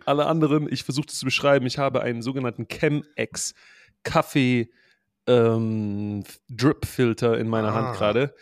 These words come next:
Speaker 2: Ja, ja.
Speaker 1: Es sieht aus wie irgendwas von Breaking Bad, ist aus Glas, so ein Glaszylinder,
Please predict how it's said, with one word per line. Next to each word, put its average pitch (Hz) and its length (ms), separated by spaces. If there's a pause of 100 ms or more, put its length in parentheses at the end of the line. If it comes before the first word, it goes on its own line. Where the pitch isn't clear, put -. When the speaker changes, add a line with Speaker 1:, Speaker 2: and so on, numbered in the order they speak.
(140)
Speaker 2:
Ja, 104 60
ja. 104 160
Speaker 1:
Es 110 160
sieht 147 160
aus 156 260
wie 143 40
irgendwas 143 320
von 131 200
Breaking 135 400
Bad, 139 320
ist 120 140
aus 120 180
Glas, 123 640
so 120 100
ein 123 80
Glaszylinder, 135 1120